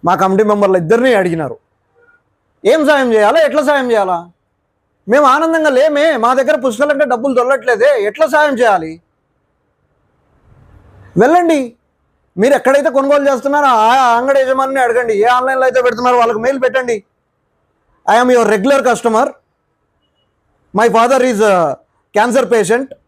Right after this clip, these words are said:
he need five lakh rupees to survive his life, we need to take the treatment" అని పెట్టండి. ఏం రిప్లై వస్తుంది?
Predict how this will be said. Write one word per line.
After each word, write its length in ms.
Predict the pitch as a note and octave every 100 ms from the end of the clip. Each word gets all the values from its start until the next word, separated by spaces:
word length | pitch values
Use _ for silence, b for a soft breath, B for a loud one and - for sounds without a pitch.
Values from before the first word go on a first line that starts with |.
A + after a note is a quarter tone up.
| _ _ _ _ _ _ _ _ _ _ _ _ -
he 80 | C4
need 140 | C#4 G#3
five 200 | A#3+ B3+
lakh 140 | C4 B3+
rupees 200 | A#3+ A#3+ C4
to 60 | A#3 G#3+ F#3
survive 280 | G#3 G#3+ A#3+ A3
his 100 | F3+
life, 240 | G3+ D4+ - _ _ _ _ _ _ _ A#3+
we 80 | C4+
need 120 | C#4+ C#4+
to 60 | A#3+
take 140 | A#3+ A3+
the 80 | A3
treatment" 400 | A3 E3+ G3+ F3+ - _ -
అని 100 | C4+
పెట్టండి. 480 | B3+ C4+ B3+ A3 - _ _ _ _ _ _ _ _ _ -
ఏం 160 | B3 C#4
రిప్లై 280 | C#4+ C#4+
వస్తుంది? 500 | C4 A#3+ C4+ C#4+ C#4+